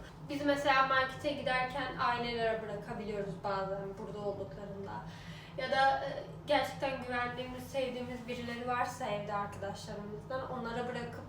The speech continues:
hani manava ya da pazara ya da bir yere acil bir işimiz varsa böyle yarım saat, bir saat bırakıp gidebiliyoruz. E, bu şekil ki beraber de gidiyoruz.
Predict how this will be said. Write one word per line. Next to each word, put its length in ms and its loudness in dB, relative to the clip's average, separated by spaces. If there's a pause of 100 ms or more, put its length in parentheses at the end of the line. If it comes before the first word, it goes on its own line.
(160)
hani 160 -4
manava 480 0
ya 200 0
da 160 0 (100)
pazara 400 -2
ya 160 -2
da 120 -2 (480)
bir 60 2
yere 360 12
acil 380 8
bir 60 -4
işimiz 360 -6
varsa 300 4
böyle 160 -4
yarım 160 -4
saat, 280 -4
bir 40 -8
saat 220 -6 (100)
bırakıp 360 -10
gidebiliyoruz. 680 -4 (640)
E, 120 8
bu 40 6
şekil 500 2
ki 200 0 (100)
beraber 480 12
de 160 8
gidiyoruz. 540 2